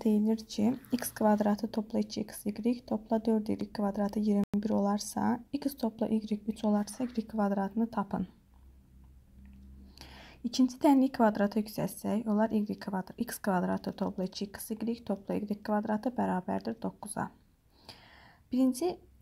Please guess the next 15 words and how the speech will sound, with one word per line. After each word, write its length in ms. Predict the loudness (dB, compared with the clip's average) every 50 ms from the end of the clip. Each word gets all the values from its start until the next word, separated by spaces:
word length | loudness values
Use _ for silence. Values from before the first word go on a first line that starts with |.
| _ -4
e, 140 | -2 -2 -2
sistemin 440 | -4 -4 2 4 6 6 6 6
birinci 360 | 6 6 6 6 4 2 -2 0
tənliyindən 560 | 2 4 4 4 2 2 2 0 0 -2 -2
ikinci 240 | 2 2 4 4 2
tənliyin 380 | 2 2 2 4 4 2 0
kvadratına 580 | 0 0 -2 -2 0 -2 -4 -4 -2 -4 -4 -4
çıxsam, 640 | -4 -8 -12 -8 -4 -2 0 0 0 0 -2 -4 -10 -20 -20 -20 -20 -20 -18 -18 -18 -16 -4 -4
x 220 | -4 -4 -4 -10 -2
kvadratları 720 | 2 2 2 2 2 0 0 -2 0 0 0 2 2 2
və 140 | 0 -2 -4
iki 160 | -6 -8 -8
x 200 | -8 -8 -6 -4
y-ləri 520 | -2 -2 -2 -4 -6 -6 -6 -4 -4 -4 -6
islah 240 | -6 -4 -6 -6